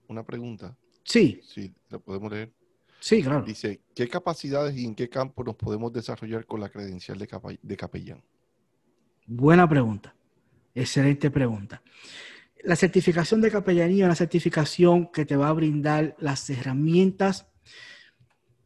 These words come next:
Speaker 2: para que puedas ser un ministro competente y efectivo,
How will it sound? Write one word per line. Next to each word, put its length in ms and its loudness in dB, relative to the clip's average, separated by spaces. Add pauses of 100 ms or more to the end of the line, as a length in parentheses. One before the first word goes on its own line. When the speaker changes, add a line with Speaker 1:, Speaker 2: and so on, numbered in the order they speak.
(180)
Speaker 2:
para 180 0
que 120 -4
puedas 340 -2
ser 160 -2
un 140 0
ministro 680 0
competente 840 -4
y 80 0
efectivo, 960 -4